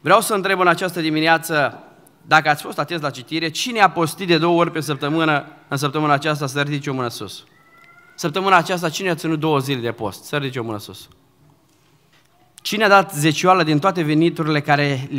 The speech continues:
le-a primit luna aceasta sau săptămâna aceasta? Să ridice o mână sus. Să nu fie intrat în casă niciun euro fără ză-, măcar zece centezimi să fie aduși la biserică. Deci nu este nimeni, da? Ne uităm la omul acesta și am putea să-l admirăm din punctul acesta de vedere, ca să nu mai vorbim despre celelalte lucruri care au spus el.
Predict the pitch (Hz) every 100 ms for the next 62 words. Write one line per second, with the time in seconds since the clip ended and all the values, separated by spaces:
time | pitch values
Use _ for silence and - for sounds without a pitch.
0 | 135 156 151 - 170 202 165 147 165 139
1 | 127 156 135 120 131 131 123 139 139 127
2 | 139 139 135 165 160 135 131 127 - 98
3 | - 143 175 190 165 147 165 156 143 165
4 | 147 - 143 131 - - _ 165 156 147
5 | 147 156 147 139 - 160 147 139 160 -
6 | 143 135 156 139 156 147 123 135 151 139
7 | 127 135 127 135 127 120 117 107 - 98
8 | - 113 _ _ _ _ _ _ _ _
9 | _ _ _ _ _ _ _ - _ 120
10 | 139 131 139 135 117 110 135 139 - -
11 | - - 147 143 180 208 185 196 165 151
12 | 175 156 156 151 180 170 170 160 170 175
13 | 139 120 107 120 117 107 117 113 110 113
14 | 117 95 120 117 139 143 139 139 151 143
15 | 135 127 139 135 139 135 131 156 143 131
16 | 117 - 139 - 160 127